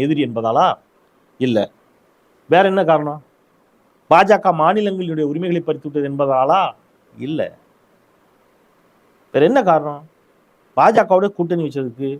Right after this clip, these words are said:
பாஜகவோட வெளியில வந்ததுக்கு என்ன காரணம்? அண்ணாவை அவர்கள் வந்து கொச்சைப்படுத்தி விட்டார்கள்னு ஒரு புது காரணத்தை சொன்னீங்க. அண்ணாவை மட்டுமல்ல, தந்தை பெரியாரை, பேரறிஞர் அண்ணாவை, உங்கள்,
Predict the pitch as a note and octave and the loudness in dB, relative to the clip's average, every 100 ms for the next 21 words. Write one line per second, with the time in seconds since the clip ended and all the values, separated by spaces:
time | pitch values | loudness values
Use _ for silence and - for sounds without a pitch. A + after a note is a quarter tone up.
0 | _ _ _ _ D3 G3+ G3+ F3 E3+ D#3 | _ _ _ _ 2 4 4 2 2 0
1 | F3+ G#3 E3+ D#3 C#3+ D#3 C3 B2 A#2+ A#2+ | 0 0 0 -2 -2 -4 -2 -4 -6 -14
2 | _ _ _ _ _ _ _ _ _ _ | _ _ _ _ _ _ _ _ _ _
3 | _ _ C#3+ G#3 B3 B3+ A#3 A#3 A3 F3+ | _ _ 2 2 4 4 4 4 4 2
4 | E3 D#3+ F#3 E3 D#3 D#3+ C#3 B2+ A2+ A2+ | 2 -4 -4 -8 -6 -8 -10 -10 -8 -6
5 | E3 G3 C3 - D#3 F3+ D3 C3 C3+ B2+ | -6 -6 -8 -8 -8 -2 -2 -2 -12 -20
6 | G#2 F2+ _ _ _ _ _ _ _ _ | -20 -20 _ _ _ _ _ _ _ _
7 | _ C3 F3+ F#3 E3+ D#3 D3 F3 D3+ A#2+ | _ -2 2 2 2 -2 -6 -6 -4 -4
8 | F#2 _ _ _ _ _ _ C3+ C#3+ C3+ | -6 _ _ _ _ _ _ -4 0 0
9 | - C#3+ F3 C#3 G2+ D#2+ _ _ _ _ | 0 0 4 2 0 -8 _ _ _ _
10 | D3 D3+ D#3 D3 B2 D#3+ F3 A#2 F2+ _ | 0 2 2 0 0 2 2 2 -6 _
11 | _ _ _ _ _ _ _ _ _ _ | _ _ _ _ _ _ _ _ _ _
12 | _ _ _ _ _ _ _ D3 D3+ | _ _ _ _ _ _ _ 0 0